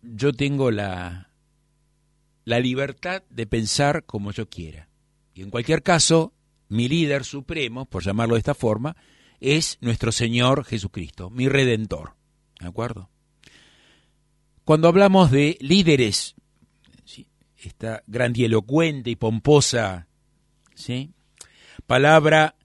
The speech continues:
muy utilizada incluso en los, eh, cursos de autoayuda.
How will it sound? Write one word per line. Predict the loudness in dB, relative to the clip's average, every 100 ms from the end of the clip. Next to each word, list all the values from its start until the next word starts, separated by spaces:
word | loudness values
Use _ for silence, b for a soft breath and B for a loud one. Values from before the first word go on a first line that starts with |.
| _ _ _ _ -2
muy | 4 4
utilizada | 4 0 2 4 4
incluso | 4 2 2 2
en |
los, | -2 -4 -10 -12
eh, | -10 -8
cursos | 0 2 2
de | 0
autoayuda. | -2 -4 -4 4 4 4 -2 -12